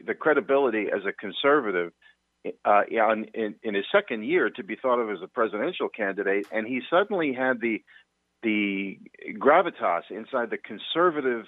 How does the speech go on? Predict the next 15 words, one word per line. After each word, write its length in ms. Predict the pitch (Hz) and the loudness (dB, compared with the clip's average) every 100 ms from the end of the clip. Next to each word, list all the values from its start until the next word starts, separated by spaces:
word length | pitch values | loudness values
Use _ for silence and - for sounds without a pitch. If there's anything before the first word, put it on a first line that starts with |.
| - _ | -16 _
and 300 | 104 104 98 | -10 -8 -6
Republican 800 | 104 - - 139 127 - 104 95 - - - _ | -8 -4 -2 0 -2 -4 -4 -6 -10 -20 -20 _
worlds 540 | 90 131 143 113 90 - - - _ _ _ - | 0 4 6 6 2 -6 -20 -20 _ _ _ -6
to 160 | 143 120 | -4 2
then 560 | 196 240 113 98 101 123 _ _ _ _ _ _ _ _ _ _ | 4 4 2 -2 -8 -12 _ _ _ _ _ _ _ _ _ _
do 220 | 151 202 - | 4 4 0
things 240 | 160 156 | 0 0
in 60 | 123 | -2
the 80 | 120 | 0
nineteen 400 | 139 151 139 117 | 0 0 -2 2
eighties 300 | 123 123 107 | 2 0 -4
and 140 | 98 | -2
nineties 520 | 104 139 165 104 90 85 _ | 0 0 0 -4 -6 -8 _
that 180 | 113 - | 2 2
were 200 | 110 | 0